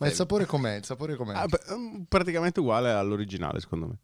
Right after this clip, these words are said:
Speaker 2: Quindi questo prova che non ha, è tutto un aroma chimico.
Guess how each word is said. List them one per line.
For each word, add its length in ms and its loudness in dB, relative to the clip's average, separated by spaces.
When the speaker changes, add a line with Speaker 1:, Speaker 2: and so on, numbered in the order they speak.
Speaker 2:
Quindi 220 0
questo 240 2
prova 400 8
che 160 2
non 180 0
ha, 420 -4
è 100 -2
tutto 280 -2
un 140 0
aroma 340 0
chimico. 600 -4